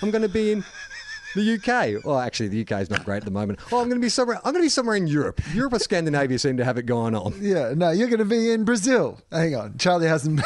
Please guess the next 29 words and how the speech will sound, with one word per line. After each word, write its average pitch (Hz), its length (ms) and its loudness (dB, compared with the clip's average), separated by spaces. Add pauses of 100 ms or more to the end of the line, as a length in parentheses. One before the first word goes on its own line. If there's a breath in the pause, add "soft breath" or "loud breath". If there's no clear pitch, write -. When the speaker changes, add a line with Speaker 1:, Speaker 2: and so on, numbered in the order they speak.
(120)
Speaker 2:
<laughs> 254 140 4
Charlie 247 260 4
hasn't 175 200 2
been 170 120 0
catching 147 320 0
up 139 120 0
on 143 100 0
the 135 100 0
news. 135 500 -4 (120)
Speaker 1:
ExpressVPN 170 880 -2
is 123 140 -6
available 123 520 -2
on 107 220 -6
all 190 220 0
your 117 100 0
devices. 80 500 -8
That's 80 180 -16
phones, 147 400 -6
computers, 131 500 -6 (280 loud breath)
even 127 240 -2
your 107 80 -2
smart 123 380 -4
T 110 120 -4
Vs. 82 280 -8
So 95 180 -4
there 90 160 -6
is 82 120 -10
no 123 340 -2
excuse 147 580 -4